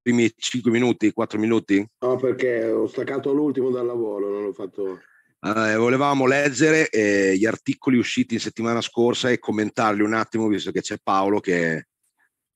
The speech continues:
Speaker 1: che ha la memoria storica di que-, di quei fatti di allora.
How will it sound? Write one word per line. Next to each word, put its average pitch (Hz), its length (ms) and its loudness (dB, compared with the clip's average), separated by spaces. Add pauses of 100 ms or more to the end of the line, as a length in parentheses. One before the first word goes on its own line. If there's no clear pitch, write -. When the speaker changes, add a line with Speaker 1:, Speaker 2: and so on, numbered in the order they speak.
(280)
Speaker 1:
che 90 100 -6
ha 92 60 -2
la 95 160 -4
memoria 92 240 -2
storica 85 500 -2
di 80 120 -2
que-, 80 440 -4
di - 120 -10
quei 120 180 2
fatti - 420 -4
di 98 120 2
allora. 90 420 2